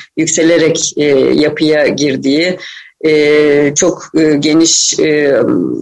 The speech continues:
kagir ayakların arasından, e, çelik putreller üzerinde, e, hacimli bir, e, mekan, e, içinde, e, bekleme o salonunu, e, kullandıkları.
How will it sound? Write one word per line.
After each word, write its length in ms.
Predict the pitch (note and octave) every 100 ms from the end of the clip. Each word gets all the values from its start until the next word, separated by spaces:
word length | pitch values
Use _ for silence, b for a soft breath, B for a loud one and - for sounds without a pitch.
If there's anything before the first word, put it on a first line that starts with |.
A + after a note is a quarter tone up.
| -
kagir 420 | F3 D#3 D#3 D#3+ D#3+ _ _
ayakların 540 | D3 D3+ D3+ D#3+ D#3 D#3+
arasından, 920 | D3 D3+ - D#3 D3+ D#3 D3+ C#3 -
e, 200 | D3+ C#3+ C#3 D3 - B B
çelik 300 | - F3 D#3+
putreller 480 | D#3+ D#3+ E3 D#3 D#3+
üzerinde, 640 | D3+ C#3+ D3+ D3 C#3+ D3
e, 520 | D3 D3 C3 C#3 G#2+ F2 - - -
hacimli 520 | D3+ D3+ E3 D#3+ D#3
bir, 300 | D#3+ D3 - D3+
e, 300 | C#3+ C3+ C3
mekan, 680 | C#3+ D3+ D3 D#3 D3+ D#3
e, 240 | D3 C3+ -
içinde, 600 | - - D3+ D3+ C3 -
e, 280 | C#3+ C3 -
bekleme 360 | D3 D3 D3 C#3+
o 100 | C#3+
salonunu, 880 | - C#3+ C#3+ C#3+ C#3 D3 C#3+ D3
e, 300 | C3+ C3+ -
kullandıkları. 920 | - D3+ C#3+ C#3 C3 - C3 B2+ F3